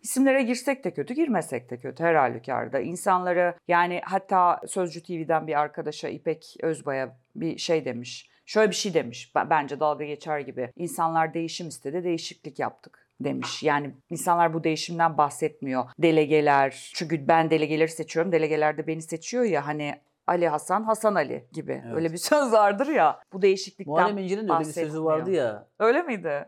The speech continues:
Speaker 2: Evet, evet, o da Sayın Kılıçdaroğlu'yla yarışırken şunu demişti, yani biz evet tabanda çok büyük bir karşılığımız var ama delegeler noktasında bir yapabileceğimiz bir şey yok. Çünkü zaten oraya gelen isimler belli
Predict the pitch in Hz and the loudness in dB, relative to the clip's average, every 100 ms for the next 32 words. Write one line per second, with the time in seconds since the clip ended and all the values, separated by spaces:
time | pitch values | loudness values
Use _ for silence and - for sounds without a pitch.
0 | _ - 131 143 127 127 127 139 143 127 | _ -10 -6 -6 -4 -6 -4 -2 -2 -2
1 | - 127 120 - 127 123 127 120 113 113 | -4 -4 -4 -6 -8 -6 -6 -4 -4 -4
2 | 113 190 - 127 160 - 156 175 127 104 | -6 -8 -4 -6 -6 -8 -4 -2 -2 -4
3 | 120 110 123 151 135 131 139 131 - 123 | -6 -4 -4 -4 -2 2 2 0 0 4
4 | 135 143 147 147 160 139 147 139 131 123 | 4 4 2 0 -2 -2 -2 -4 -4 2
5 | 139 135 143 156 147 175 247 233 120 113 | 2 2 -2 -2 0 0 0 0 0 4
6 | 151 156 165 175 180 175 147 147 143 147 | 4 4 4 4 2 0 -2 -2 2 -2
7 | - 139 147 170 143 131 147 147 143 143 | 0 -4 -2 -2 2 0 2 -2 0 -2
8 | 143 127 127 123 147 185 208 - 165 180 | -2 -2 -6 -2 -2 0 -4 -4 -4 -2
9 | 160 160 170 202 196 156 160 175 160 160 | 2 2 4 0 0 0 2 4 2 0
10 | 156 170 185 170 165 160 147 110 | -2 -2 -2 2 2 4 2 -2